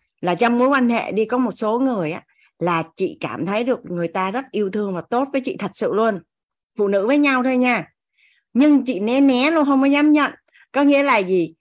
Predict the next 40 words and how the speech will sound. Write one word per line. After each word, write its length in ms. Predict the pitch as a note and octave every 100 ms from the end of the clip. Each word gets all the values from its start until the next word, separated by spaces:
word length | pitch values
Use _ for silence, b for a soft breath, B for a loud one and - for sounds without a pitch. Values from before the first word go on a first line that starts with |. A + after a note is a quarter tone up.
| _ -
À, 160 | F3
người 200 | F#3+ G3
ta 160 | A3 A3
gọi 260 | G3+ -
điện 200 | F3 G#2
hẹn 220 | F#3+ F#3+ G3+
đi 160 | G#3 G#3
chơi 380 | A3 G#3+ G#3+
hay 140 | G#3+ G#3
là 120 | F#3
người 140 | E3+
ta 120 | F#3 G3+
đi 160 | G#3 G3+
từ 120 | F3+
quê 280 | G3+ G#3 G3+
lên, 260 | G3 F#3+
người 100 | F3+
ta 40 | G3
hẹn 220 | F#3 D#3+
là 80 | D#3+
mình 160 | E3
lơ 140 | F#3 G#3+
lơ 140 | G#3+
lơ 300 | G#3 G#3 G3+
luôn. 200 | G3 F#3+ b b -
Là 140 | F3+
lý 160 | F#3 C4+
do 140 | D4+
á, 240 | C4 B3+ D#4
là 120 | C#4+
không 220 | - B3
phải 120 | E3+
mình 120 | E3+ E3+
không 160 | C4
yêu 180 | C4 C4
quý 160 | B3+ C4+
người 220 | D4+ F#3+
đó, 380 | F3 F#3 A3+ D4 - _ _ _ _ _ -
mà 440 | F#3 G3+ F#3+ E3+ -
mình 380 | F3+ F#3 F3